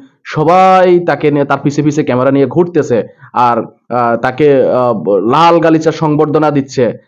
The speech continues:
এরকম একটা অবস্থা। সে এই পরিস্থিতিতে গিয়ে হাসে। ভাবা যায় একবার, বলেন? আপনারা সবাই যদি ফারহানা বিথিকে একযোগে আপনারা ইয়ে করেন, আনফলো করেন, আমি অনেক বেশি পরিমাণে খুশি হব। তাকে সোশ্যাল মিডিয়া থেকে যদি বয়কট করে দেন, আমি অনেক বেশি পরিমাণে খুশি হব।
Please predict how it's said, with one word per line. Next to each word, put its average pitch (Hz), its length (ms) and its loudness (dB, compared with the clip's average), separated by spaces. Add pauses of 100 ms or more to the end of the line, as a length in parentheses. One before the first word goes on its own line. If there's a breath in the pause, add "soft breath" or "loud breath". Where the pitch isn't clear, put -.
এরকম 160 300 0
একটা 135 200 -2
অবস্থা। 123 340 -2
সে 139 160 -2
এই 143 120 2
পরিস্থিতিতে 165 500 0
গিয়ে 143 160 0
হাসে। 107 360 -6 (1000)
ভাবা 139 260 0
যায় 170 180 2
একবার, 147 400 0
বলেন? 123 320 -2 (400 loud breath)
আপনারা 156 260 0
সবাই 180 280 0
যদি 190 200 2
ফারহানা 160 340 0
বিথিকে 165 360 0
একযোগে 143 1040 0 (160 soft breath)
আপনারা 127 540 -2
ইয়ে 131 160 2
করেন, 131 380 0
আনফলো 175 460 0
করেন, 151 220 0
আমি 131 140 0
অনেক 151 240 0
বেশি 151 180 -2
পরিমাণে 139 260 0
খুশি 185 260 -2
হব। 113 320 -4
তাকে 156 320 0
সোশ্যাল 143 260 -4
মিডিয়া 156 260 0
থেকে 151 340 0
যদি 156 220 0
বয়কট 165 440 0
করে 151 200 -2
দেন, 131 140 0
আমি 117 140 -2
অনেক 127 200 -2
বেশি 127 180 -4
পরিমাণে 127 280 -2
খুশি 165 260 -2
হব। 90 220 -6